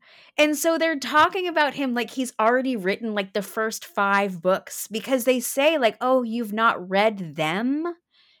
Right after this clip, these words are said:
It's not like, "Oh, you didn't read that book." Okay,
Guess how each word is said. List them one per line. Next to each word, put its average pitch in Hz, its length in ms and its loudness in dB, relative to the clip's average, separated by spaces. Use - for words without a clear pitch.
It's 226 240 2
not 254 240 2
like, 226 260 0
"Oh, 233 160 4
you 214 160 -2
didn't 202 260 0
read 196 260 -4
that - 260 0
book." 254 320 0
Okay, 208 260 -6